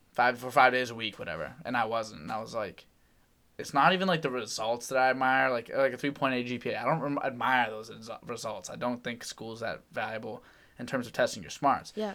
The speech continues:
Speaker 1: But what it is valuable, and the same thing with you not being able to miss class, is your discipline. Like, if you can be disciplined,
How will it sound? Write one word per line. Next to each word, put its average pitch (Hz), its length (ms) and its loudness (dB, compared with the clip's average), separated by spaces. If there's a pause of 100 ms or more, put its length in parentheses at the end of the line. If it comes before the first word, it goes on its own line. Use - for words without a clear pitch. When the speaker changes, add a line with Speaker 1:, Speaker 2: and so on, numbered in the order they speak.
Speaker 1:
But 117 220 -4
what 117 180 -2
it 110 60 -6
is 151 260 6
valuable, 117 460 0
and 113 200 -8
the 78 120 -12
same 123 220 0
thing 123 180 -2
with 117 160 -8
you 123 100 -4
not 120 240 2
being 123 140 -2
able 117 200 -2
to - 80 -12
miss 123 240 -4
class, 135 520 4 (580)
is - 160 -14
your 80 80 -10
discipline. - 720 -8
Like, - 240 -12
if - 140 -16
you 143 80 -6
can 143 260 0 (160)
be 123 100 -6
disciplined, 143 680 -4